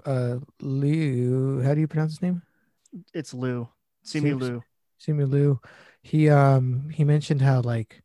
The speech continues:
Speaker 1: the comic books back in the day were kinda, like, stereotypical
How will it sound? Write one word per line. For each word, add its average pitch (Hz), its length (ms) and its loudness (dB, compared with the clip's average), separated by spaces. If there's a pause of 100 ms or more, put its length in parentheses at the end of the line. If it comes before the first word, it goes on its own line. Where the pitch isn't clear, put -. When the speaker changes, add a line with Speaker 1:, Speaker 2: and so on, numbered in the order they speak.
(160)
Speaker 1:
the 123 120 0
comic 135 380 2
books - 500 -4 (140)
back 120 220 -4
in 120 40 -2
the 123 60 0
day 120 160 -2
were 117 140 -2
kinda, 120 260 -2
like, 110 220 -6
stereotypical 123 920 -2